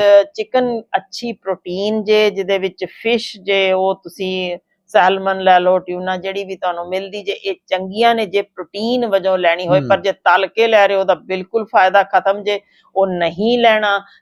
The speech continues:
Speaker 2: ਤੇ ਇੱਕ ਆਖਰੀ ਫੈਟ ਫੂਡਸ ਬਾਰੇ ਦੱਸ ਦਿਓ। ਤੇ ਮੈਨੂੰ ਇੱਕ ਸੁਨੇਹੇ ਆਏ ਸੀ ਜੀ, "ਕੀ ਗੱਲ ਹੈ, ਤੁਹਾਡੇ ਗਲੇ ਹੀ ਬੈਠੇ ਰਹਿੰਦੇ ਨੇ।" ਕਰੀਏ
Speaker 1: <laughs>
Speaker 2: ਕੀ ਜੀ, ਅਸੀਂ ਸਵੇਰ ਦੇ ਤਿੰਨ ਤੋਂ ਚਾਰ ਕਲਾਸਾਂ ਲੈਣੀਆਂ ਪੈਂਦੀਆਂ ਨੇ ਲਗਾਤਾਰ, ਬੋਲ ਬੋਲ,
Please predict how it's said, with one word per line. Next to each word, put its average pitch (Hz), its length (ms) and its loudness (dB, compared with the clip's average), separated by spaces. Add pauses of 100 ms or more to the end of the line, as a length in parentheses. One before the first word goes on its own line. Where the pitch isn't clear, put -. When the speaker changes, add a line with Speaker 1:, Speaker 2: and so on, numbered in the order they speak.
Speaker 2:
ਤੇ 220 80 2
ਇੱਕ 202 120 0
ਆਖਰੀ 214 580 2
ਫੈਟ 214 520 2
ਫੂਡਸ 202 340 -6
ਬਾਰੇ 196 220 4
ਦੱਸ 180 340 2
ਦਿਓ। 220 140 0
ਤੇ 214 140 -4
ਮੈਨੂੰ 196 480 -2 (140)
ਇੱਕ 185 200 -2
ਸੁਨੇਹੇ 196 320 0
ਆਏ 185 220 4
ਸੀ 196 140 -8
ਜੀ, 196 140 -10
"ਕੀ 190 280 -10
ਗੱਲ 196 200 4
ਹੈ, 190 60 4
ਤੁਹਾਡੇ 180 260 2
ਗਲੇ 180 220 2
ਹੀ 202 80 0
ਬੈਠੇ 196 340 2
ਰਹਿੰਦੇ 185 320 0
ਨੇ।" 180 100 -8 (380)
ਕਰੀਏ 254 340 4
Speaker 1:
<laughs> - 0 -
Speaker 2:
ਕੀ 226 200 -6
ਜੀ, 220 180 0
ਅਸੀਂ 208 220 -6
ਸਵੇਰ 202 420 0
ਦੇ 208 300 0 (320)
ਤਿੰਨ 214 240 0
ਤੋਂ 214 220 -4 (140)
ਚਾਰ 185 380 4
ਕਲਾਸਾਂ 190 520 0
ਲੈਣੀਆਂ 185 380 0
ਪੈਂਦੀਆਂ 180 420 -4
ਨੇ 185 100 0
ਲਗਾਤਾਰ, 185 800 2
ਬੋਲ 185 380 -2
ਬੋਲ, 190 280 0